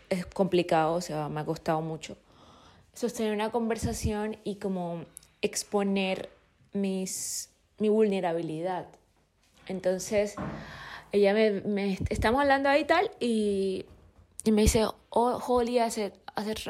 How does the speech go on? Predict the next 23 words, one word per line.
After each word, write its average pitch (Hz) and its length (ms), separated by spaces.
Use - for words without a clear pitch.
hacía 220 320
ratos 220 260
no 226 140
te 220 120
veía 214 280
tan, 202 400
tan 214 240
tranquila", 208 540
o 196 40
sea, 196 120
como 196 200
que 196 120
me, 190 440
me, 185 680
lo 196 160
que, 202 60
la 196 140
proyección 196 540
que 214 100
tengo 214 280
de 196 100
ti 196 380
es - 480